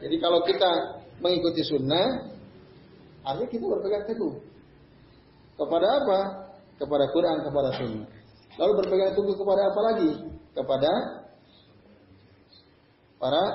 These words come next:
sahabat Nabi sallallahu alaihi wasallam yang disebut dengan as-salafus sa-, as-salafus saleh dan mengikuti mereka. Nah, jadi saya kira ini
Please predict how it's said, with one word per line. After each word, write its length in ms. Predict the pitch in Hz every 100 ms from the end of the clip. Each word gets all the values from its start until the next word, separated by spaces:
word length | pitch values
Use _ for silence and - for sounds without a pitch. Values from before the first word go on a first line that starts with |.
| - - - - - _ _ -
sahabat 420 | - 139 139 135
Nabi 220 | 139 131 170
sallallahu 220 | 151 123
alaihi 160 | 123
wasallam 220 | 120 156 233 180
yang 100 | 143
disebut 260 | 135 135 175
dengan 200 | 139 147 123 - - - - - _ _ _ _ -
as-salafus 600 | 147 135 147 139 131 175 175
sa-, 360 | 139 135 185 - - - - -
as-salafus 500 | - 135 120 120 113
saleh 300 | 110 107 110
dan 160 | 131 156 - 160
mengikuti 1300 | 160 165 151 147 151 - - 131 123 147 208 - - - - - - _ -
mereka. 880 | 127 123 117 107 113 107 104 101 - - - -
Nah, 240 | - - -
jadi 160 | 143 143
saya 120 | 135
kira 120 | 151 156
ini 160 | 147